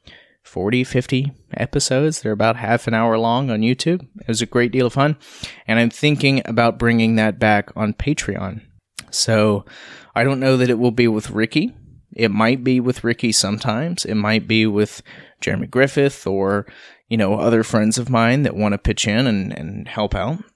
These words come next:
But it's gonna be the same kind of thing. I go through magic books or, uh, other pieces of literature. Maybe I find some interesting articles, and it's just gonna be a more general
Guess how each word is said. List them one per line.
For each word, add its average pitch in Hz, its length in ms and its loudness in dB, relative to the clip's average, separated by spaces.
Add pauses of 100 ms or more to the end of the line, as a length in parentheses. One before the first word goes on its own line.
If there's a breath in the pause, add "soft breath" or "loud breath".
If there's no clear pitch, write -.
(180)
But 107 380 0
it's - 180 -4
gonna 127 200 2
be 120 120 6
the 120 80 0
same 117 300 2
kind 113 200 0
of 107 60 -2
thing. 139 300 -2
I 98 100 -4
go 101 200 0
through 110 480 0 (180)
magic 117 380 0
books - 420 0 (520 loud breath)
or, 107 540 0 (560 loud breath)
uh, 98 280 -2
other 113 220 4
pieces 117 460 -2
of 95 100 -6
literature. 131 540 0
Maybe 101 300 -2
I 98 80 -2
find 101 260 -4
some 107 120 -4
interesting 101 420 -6
articles, 120 560 0
and 113 100 0
it's 98 140 -4
just 147 200 0
gonna 135 200 2
be 123 320 2
a - 100 -6
more 123 360 2
general 110 760 2